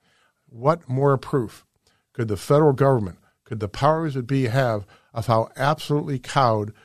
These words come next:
the American people had become, other than the fact that je-, they said all these things? They said, "Stay home. You can't go to church. You can't go to work. You can't see your parents die in the hospital, even if it means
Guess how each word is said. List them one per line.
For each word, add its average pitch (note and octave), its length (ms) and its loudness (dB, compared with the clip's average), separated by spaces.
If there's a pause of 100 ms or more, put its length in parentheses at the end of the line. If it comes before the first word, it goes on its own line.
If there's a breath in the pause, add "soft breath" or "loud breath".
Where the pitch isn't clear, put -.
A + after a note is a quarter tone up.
(180 soft breath)
the A2 120 -6
American C#3 480 2
people C#3+ 300 0
had C3 100 2
become, A#2+ 440 -2 (360 soft breath)
other C3 160 4
than C3+ 80 4
the B2+ 100 4
fact A#2+ 300 2
that A2 160 -2
je-, C3+ 280 -2
they B2+ 200 2
said D3 340 4
all C#3+ 260 6
these B2+ 280 2
things? A2 340 -4 (320)
They A#2 160 0
said, A2+ 240 -2
"Stay C#3 360 4
home. A#2 360 0 (560)
You A2+ 140 -12
can't C#3+ 320 2
go C3+ 160 4
to A#2+ 100 2
church. G#2+ 420 -6 (300)
You G#2+ 140 -10
can't D3 320 0
go C3+ 160 4
to B2 80 4
work. A#2 300 0 (380 soft breath)
You A2+ 120 -16
can't D3+ 380 0
see - 180 0
your C3 140 4
parents C#3 420 0
die C3+ 240 4
in B2+ 80 2
the B2 80 2
hospital, A#2+ 540 0 (440 soft breath)
even F#3 240 4
if D#3+ 120 -2
it D3 120 -4
means D3+ 380 4